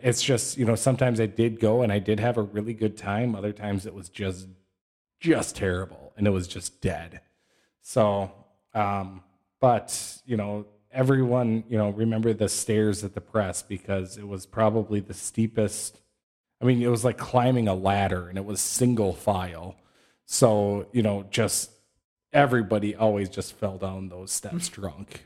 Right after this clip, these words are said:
Speaker 1: because it was, it was just a, it was just a hazard. But, uh, yeah,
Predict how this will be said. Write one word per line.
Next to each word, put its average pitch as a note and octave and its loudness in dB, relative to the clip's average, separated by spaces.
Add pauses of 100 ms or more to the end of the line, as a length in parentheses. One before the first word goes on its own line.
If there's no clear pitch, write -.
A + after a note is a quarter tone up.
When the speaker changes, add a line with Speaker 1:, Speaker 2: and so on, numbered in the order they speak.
Speaker 1:
because - 0 (200)
it A#2+ 4
was, G2 -6
it A2 -10
was G2 -10
just - -16
a, G#2+ -20 (160)
it A2 0
was G#2 4
just - -8
a G#2+ -14
hazard. F#2+ -18 (180)
But, G2 -16 (640)
uh, A#2+ 4
yeah, C3 0